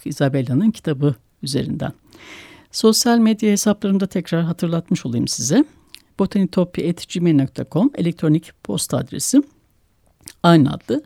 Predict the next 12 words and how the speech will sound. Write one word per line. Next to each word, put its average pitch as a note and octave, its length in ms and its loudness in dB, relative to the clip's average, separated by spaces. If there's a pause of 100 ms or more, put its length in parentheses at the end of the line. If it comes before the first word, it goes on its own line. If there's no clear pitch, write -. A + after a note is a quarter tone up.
Twitter - 340 -6
ve A3 80 -4
Instagram E3+ 400 -2
hesaplarım - 500 -6
da - 120 -8
var. C4 360 -6 (140)
Biliyorsunuz D3 440 0
buradan D#3+ 320 -6
her F#3+ 140 -2
zaman C3+ 280 -4
bana D3 140 -6
ulaşabilirsiniz. D#3+ 960 -2